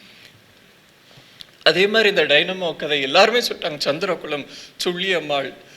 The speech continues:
ஒவ்வொரு கதையும் ஒவ்வொரு விதம். அவருக்கு எழுத்து, இந்த எழுத தொடங்குகின்ற அந்த முதல்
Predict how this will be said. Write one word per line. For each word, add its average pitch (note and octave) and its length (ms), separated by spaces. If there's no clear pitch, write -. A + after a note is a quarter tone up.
ஒவ்வொரு C#4 400
கதையும் C4 420
ஒவ்வொரு F#3+ 320
விதம். F#3+ 340
அவருக்கு F3 380
எழுத்து, B3 500
இந்த F3+ 220
எழுத B3 380
தொடங்குகின்ற A#3 1000
அந்த F3+ 280
முதல் F#3 440